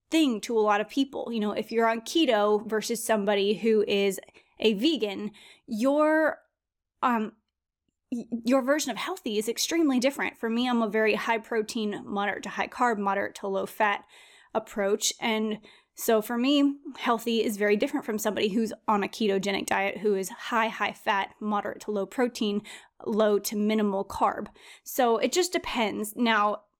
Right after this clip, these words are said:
if you do look at these check meal options, usually they're listed out for kids.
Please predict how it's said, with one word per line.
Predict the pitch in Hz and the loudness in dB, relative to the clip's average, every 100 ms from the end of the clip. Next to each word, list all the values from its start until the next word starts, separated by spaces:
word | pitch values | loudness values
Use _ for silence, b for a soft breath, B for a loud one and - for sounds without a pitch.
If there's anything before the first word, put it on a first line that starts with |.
| - | -4
if | 269 | -2
you | 254 | 2
do | 226 277 | 2 2
look | 285 247 269 | 4 2 2
at | 269 | -2
these | 262 226 214 | -2 -2 -2
check | - 240 - | -2 -4 -2
meal | 240 226 | 0 2
options, | 202 202 262 240 | 0 0 0 2
usually | 220 220 247 | 0 0 2
they're | 233 220 | 2 2
listed | 214 - 220 | 2 0 0
out | 196 - | 0 -4
for | - | -10
kids. | - 294 302 262 - | -2 2 4 2 -4